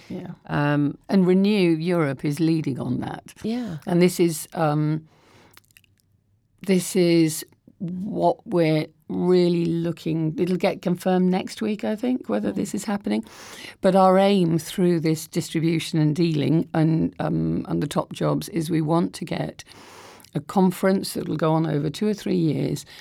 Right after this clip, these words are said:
Speaker 1: led by Guy Verhofstadt, into looking at changing the way that the senior positions are,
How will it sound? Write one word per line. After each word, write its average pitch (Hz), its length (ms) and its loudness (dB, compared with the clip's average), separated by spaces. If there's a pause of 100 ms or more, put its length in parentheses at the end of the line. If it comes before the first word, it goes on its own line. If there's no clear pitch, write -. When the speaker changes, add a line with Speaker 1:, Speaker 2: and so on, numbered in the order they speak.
(160)
Speaker 1:
led 170 260 4
by 180 140 4
Guy 180 200 2
Verhofstadt, 156 760 -2
into 175 260 0
looking 165 480 0
at - 220 -6
changing 160 840 2 (120)
the 165 80 0
way 139 560 0
that 151 260 -2
the 147 380 0
senior 156 420 2
positions 143 800 -2
are, 135 340 4